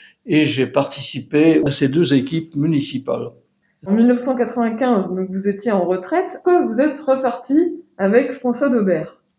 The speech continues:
Speaker 1: Eh bien, François Daubert, euh, qui était devenu un ami depuis son élection à la députation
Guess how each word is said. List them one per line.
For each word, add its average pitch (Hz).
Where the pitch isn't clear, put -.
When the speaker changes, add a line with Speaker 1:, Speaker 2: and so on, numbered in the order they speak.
Speaker 1:
Eh 151
bien, 185
François -
Daubert, 165
euh, 139
qui 147
était 143
devenu 151
un 139
ami 165
depuis 127
son 135
élection 170
à 135
la 127
députation 156